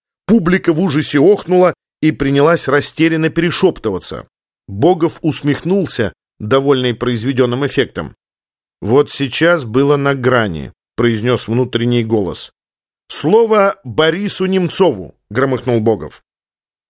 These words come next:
В полурастегнутой льняной рубашке загорелый и отдохнувший Немцов подвернул штанины и сделал осторожный шаг вперед. «Сегодня в стране построено и действует около двадцати тысяч воздушных шаров», —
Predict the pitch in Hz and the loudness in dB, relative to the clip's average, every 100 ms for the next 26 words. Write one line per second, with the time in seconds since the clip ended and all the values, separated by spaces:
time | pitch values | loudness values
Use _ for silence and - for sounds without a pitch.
0 | _ - 202 196 185 160 - 175 147 135 | _ -2 0 2 2 2 0 0 0 0
1 | 143 135 131 135 131 113 113 160 180 - | 0 0 0 0 2 2 2 2 0 -2
2 | 120 123 135 175 156 131 113 107 123 - | -2 0 2 2 2 2 2 0 -2 0
3 | 160 151 156 170 151 123 - 170 - 127 | -2 0 -2 0 0 -2 2 2 2 -4
4 | 113 117 117 107 - 110 139 202 180 165 | 0 0 0 -4 -2 -2 0 2 2 0
5 | - _ _ 147 139 120 127 190 180 160 | -2 _ _ 0 0 2 2 4 2 0
6 | 135 127 - 135 165 131 143 - 147 - | 0 0 2 4 2 2 0 2 0 0
7 | - 143 113 - _ _ _ _ _ - | 0 2 2 -2 _ _ _ _ _ -8
8 | - 165 220 220 185 135 - 165 180 180 | 0 2 4 4 4 0 2 2 2 0
9 | 120 151 - 196 196 160 143 135 135 160 | 2 0 2 2 2 4 2 0 0 0
10 | - 151 147 160 - 156 139 160 160 - | 2 2 4 0 4 2 4 0 -2 -6
11 | 190 190 180 - 143 135 143 - 147 123 | -6 -4 -4 0 0 2 0 0 -2 0
12 | 156 160 123 - | 2 2 0 -4